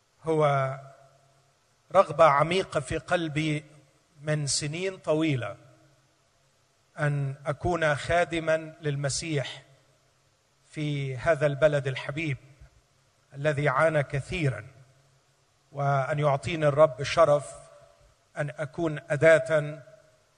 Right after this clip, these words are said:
لتوصيل رسالة الشفاء والحرية لقلوب جرحت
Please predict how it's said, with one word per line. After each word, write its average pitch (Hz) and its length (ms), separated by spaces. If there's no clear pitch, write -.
لتوصيل 147 600
رسالة 151 500
الشفاء 147 720
والحرية 143 800
لقلوب 151 680
جرحت 156 720